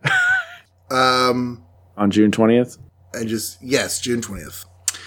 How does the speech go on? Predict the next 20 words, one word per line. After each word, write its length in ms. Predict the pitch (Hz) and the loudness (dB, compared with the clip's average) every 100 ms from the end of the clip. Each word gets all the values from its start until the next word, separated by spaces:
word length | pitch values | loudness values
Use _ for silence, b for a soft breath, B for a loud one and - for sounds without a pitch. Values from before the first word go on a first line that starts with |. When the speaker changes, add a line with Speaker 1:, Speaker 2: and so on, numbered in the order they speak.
| B B _ | B B _
Speaker 1:
Well, 580 | 131 208 208 170 131 104 | -4 -2 0 0 0 -2
this 240 | 135 185 | -2 -2
was 140 | 190 143 | -2 -2
a 40 | |
trip. 360 | - 127 127 143 | -2 0 0 -2
It 100 | 117 | -8
was 160 | 120 | -6
great 240 | - 147 170 | -2 0 0
to 80 | |
hear 160 | 147 156 | 2 0
Sarah 260 | - 147 135 | 2 2 2
talk 240 | 135 131 | 2 2
about 260 | 127 117 110 | 2 0 2
this 200 | 117 - | -2 -2
film. 560 | - 170 143 113 127 - _ _ _ | 2 4 4 0 -4 -12 _ _ _
Her 120 | 127 | 0
affection 420 | 117 139 131 - | 2 2 0 0
is 120 | 110 | -4
fairly 320 | - 113 104 98 | 0 2 4 2
contagious. 760 | 107 113 139 127 104 85 - | -2 0 0 2 -2 -2 -8